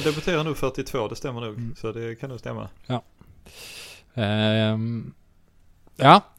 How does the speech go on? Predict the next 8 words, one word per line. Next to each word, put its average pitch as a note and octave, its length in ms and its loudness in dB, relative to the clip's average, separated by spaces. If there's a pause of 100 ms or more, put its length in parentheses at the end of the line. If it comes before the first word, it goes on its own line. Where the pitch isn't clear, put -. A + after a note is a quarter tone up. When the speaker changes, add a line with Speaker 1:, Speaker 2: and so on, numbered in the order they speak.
(1300)
Speaker 2:
Det, C3 540 4 (520)
vi C#3+ 100 2
lämnar C#3+ 400 6
Aquaman G2+ 420 4
då. G#2+ 120 2
Jag, C#3 380 10 (240)
eh, C3 60 2 (880)
ska, C3+ 600 4